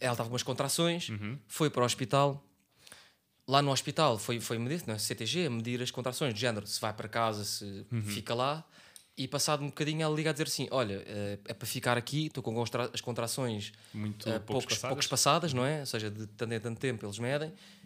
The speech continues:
Speaker 1: E como isto está a acontecer bastante, é, é um indício que, pá, não po-, não vou para casa, vou ficar aqui." Portanto,
Speaker 2: Ui.
Speaker 1: pack your bags,
Speaker 2: Onde é que
Speaker 1: bro.
Speaker 2: estavas?
Speaker 1: Pack your bags. Pá, estava em casa e por acaso estava cá a mãe dela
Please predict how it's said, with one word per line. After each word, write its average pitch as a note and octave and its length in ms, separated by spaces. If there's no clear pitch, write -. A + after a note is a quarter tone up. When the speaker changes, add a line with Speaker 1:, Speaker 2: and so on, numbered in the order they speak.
Speaker 1:
E C#3 100
como D3 200
isto D#3 80
está D3+ 80
a - 20
acontecer D3 420
bastante, D3 800
é, - 260
é C3+ 40
um C3+ 80
indício C#3 340
que, C#3+ 240
pá, A#2+ 140
não A2+ 180
po-, B2 180
não B2+ 160
vou C#3+ 100
para - 100
casa, G#2+ 260
vou A#2 80
ficar A#2 160
aqui." A2 200
Portanto, A#2 360
Speaker 2:
Ui. C#3+ 280
Speaker 1:
pack E3+ 240
your D3+ 100
bags, C3+ 340
Speaker 2:
Onde D#3 80
é - 20
que B2+ 60
Speaker 1:
bro. A#2+ 120
Speaker 2:
estavas? G#2+ 300
Speaker 1:
Pack C#3+ 220
your C#3 100
bags. B2 240
Pá, - 120
estava C#3 200
em D3 60
casa D3 300
e C#3+ 100
por D#3 100
acaso D#3 160
estava D#3+ 180
cá D#3+ 140
a D#3+ 40
mãe E3 160
dela C3+ 360